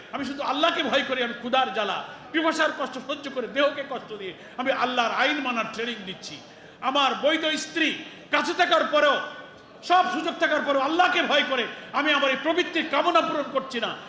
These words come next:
অর্থাৎ আমি প্রশিক্ষণ দিচ্ছি, দেখো, মন চাইলেই, পশুত্ব জাগ্রত হলেই, লোভ, লালসা, খুন্নিবৃত্তির কামনা বাসনা, আল্লাহকে ভয় করে দেহ, মন, নৈতিকতা,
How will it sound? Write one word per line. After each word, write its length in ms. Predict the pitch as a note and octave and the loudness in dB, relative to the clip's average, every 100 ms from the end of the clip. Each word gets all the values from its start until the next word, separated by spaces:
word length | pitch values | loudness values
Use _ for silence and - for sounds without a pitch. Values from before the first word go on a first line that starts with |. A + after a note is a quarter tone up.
| - | -4
অর্থাৎ 200 | B3+ C4 | -4 0
আমি 140 | C#4 C#4+ | 0 0
প্রশিক্ষণ 440 | D#4 D#4 F#4 E4+ D#4+ | -2 0 0 2 0
দিচ্ছি, 220 | C4 C#4+ | -2 2
দেখো, 380 | D4 D#4 D4+ G#3 - - - | 4 4 4 2 -4 -10 2
মন 300 | D#4 E4 - | 4 4 4
চাইলেই, 520 | D4+ E4+ D#4+ B3 D#3+ - - - - - - - - - - - - - | 6 6 6 2 0 -8 -12 -16 -18 -20 -20 -20 -20 -20 -20 -20 -20 -2
পশুত্ব 460 | D#4 E4 F4+ - | 0 2 0 0
জাগ্রত 440 | D4+ D4+ B3 A3+ A3+ | 2 2 2 -2 0
হলেই, 400 | B3 F4+ E4 - - - - - - - | 4 4 4 2 -6 -14 -18 -20 -18 -2
লোভ, 300 | A#3+ E4 D#4+ | 4 4 4
লালসা, 420 | C4+ D#4 D#4+ D4+ | 0 0 0 -2
খুন্নিবৃত্তির 800 | - D#4 D#4+ D#4 - D4+ B3 D3+ - - - - | -4 -4 -2 -2 0 0 0 -2 -12 -14 -16 -4
কামনা 360 | D4+ E4+ E4 D4+ | 0 4 4 2
বাসনা, 760 | C#4 D4 D#4 D#4+ A3+ D3 - - - | 2 2 2 0 0 -2 -8 -16 -10
আল্লাহকে 640 | - C#4 D#4+ E4 D#4 D4 C4 F#3 | -4 0 4 4 2 0 -2 2
ভয় 180 | C4 F4 E4+ | 4 4 4
করে 240 | C#4 A#3 - | 0 0 -2
দেহ, 360 | C4+ C#4+ D4 C4+ | -2 0 0 -2
মন, 380 | G#3 B3+ D4+ A#3+ F3 | -2 0 0 -2 -6
নৈতিকতা, 640 | A#3 D4+ D4+ B3+ B3+ A3 | -4 -4 -4 -6 -4 -4